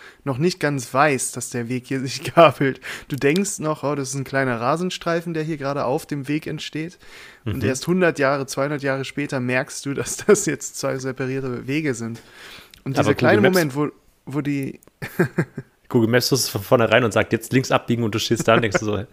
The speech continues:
Speaker 2: <laughs> „Hä, es geht doch noch geradeaus weiter.“
Speaker 1: <laughs> Genau. Und dieser Moment, wo du die ersten paar Grashalme siehst quasi,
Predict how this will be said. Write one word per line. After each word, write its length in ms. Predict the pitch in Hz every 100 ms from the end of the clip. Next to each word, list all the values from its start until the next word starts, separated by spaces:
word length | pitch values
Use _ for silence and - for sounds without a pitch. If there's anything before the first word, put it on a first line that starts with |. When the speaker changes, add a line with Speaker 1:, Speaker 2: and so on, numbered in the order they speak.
| -
Speaker 2:
<laughs> 180 | _ _
„Hä, 260 | - 123 131
es 300 | 135 - -
geht 200 | - -
doch 60 | 147
noch 120 | 123
geradeaus 380 | - 123 135 -
weiter.“ 280 | - - -
Speaker 1:
<laughs> 1120 | - - - - - - - 202 - 160 -
Genau. 400 | - 160 175 131 127 - - -
Und 160 | 147
dieser 180 | 151 160
Moment, 340 | 156 156 180
wo 80 | 175
du 120 | 165
die 160 | 143 139
ersten 400 | 131 170 - 170
paar 240 | - 160
Grashalme 680 | 151 123 127 143 - 127 123
siehst 460 | 120 123 151 - -
quasi, 540 | - 113 113 113 135